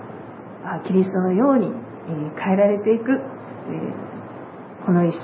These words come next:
週間を、お-、送らせていただきたいと思います。そして、私たちの証を受け取る人たちが、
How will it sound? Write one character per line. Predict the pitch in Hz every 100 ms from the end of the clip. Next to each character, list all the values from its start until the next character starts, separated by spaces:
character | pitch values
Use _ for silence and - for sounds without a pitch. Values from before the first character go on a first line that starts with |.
| -
週 | 233
間 | 226 170 160 226
を、 | - - - - -
お-、 | 156 160 165 -
送 |
ら | 170
せ | 175 175
て | 175
い |
た | 170 185
だ |
き | 180 -
た | - 208
い |
と | 190 165
思 | 165
い | 180
ま | 180
す。 | - -
そ | 208
し | 196
て、 | 233 190
私 | 196 226 -
た | 247
ち | 220
の | 208 190 - - - -
証 | 185 233 - 269
を |
受 | 254 277
け |
取 | 294 302
る | -
人 | 302
た | 247
ち | -
が、 | 175 156